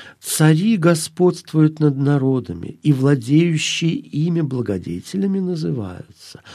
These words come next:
а вы не так. Но кто из вас больше, будь как меньший, и начальствующий, как служащий". Э, вот, э, это замечательное свойство часто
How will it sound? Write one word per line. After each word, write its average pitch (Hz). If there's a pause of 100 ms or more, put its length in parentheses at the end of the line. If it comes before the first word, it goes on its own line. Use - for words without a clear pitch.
(140)
а 98
вы 117 (320)
не 85
так. 113 (300)
Но 127
кто -
из 127
вас 113
больше, 120 (200)
будь 85
как -
меньший, 135 (280)
и 151
начальствующий, 151 (280)
как 147
служащий". 107 (1700)
Э, 104
вот, -
э, 95 (260)
это 117
замечательное 113 (280)
свойство 127
часто 113